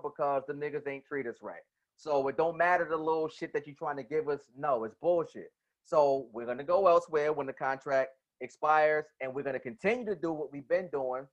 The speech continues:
We're just gonna do it elsewhere. You can't determine how it is that we move." Charlamagne commented and was like, Yo, I think Joey, you know, I think he really sounds like he's come to the end of his contract and he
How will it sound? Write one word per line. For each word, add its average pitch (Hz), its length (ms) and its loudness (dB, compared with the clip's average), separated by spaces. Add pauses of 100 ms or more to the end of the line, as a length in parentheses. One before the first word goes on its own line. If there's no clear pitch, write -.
(180)
We're 120 80 -10
just 117 160 -16
gonna 127 180 -6
do 131 200 -4
it 135 60 -4
elsewhere. 135 440 -2 (380)
You 123 160 -18
can't 139 280 -4 (120)
determine 135 480 -2
how 131 240 0
it 127 60 -6
is 120 260 -4
that 117 140 -2
we 117 100 -12
move." 139 280 -8 (840)
Charlamagne 185 600 4
commented 135 500 -2
and 127 80 -8
was 117 160 -10
like, 127 220 -2
Yo, 131 280 0
I 117 140 -4
think 127 220 -14
Joey, 135 460 -6
you 127 100 -16
know, 113 260 -4
I 104 80 -4
think 131 260 -12
he 123 380 -16 (340)
really 127 200 -8
sounds 123 380 -6
like 120 200 -2
he's 127 140 -16
come 123 200 -10
to - 80 -16
the 117 120 -12
end 120 120 -12
of 113 80 -14
his 110 200 -16
contract 127 540 -6
and 107 180 -12
he 110 120 -14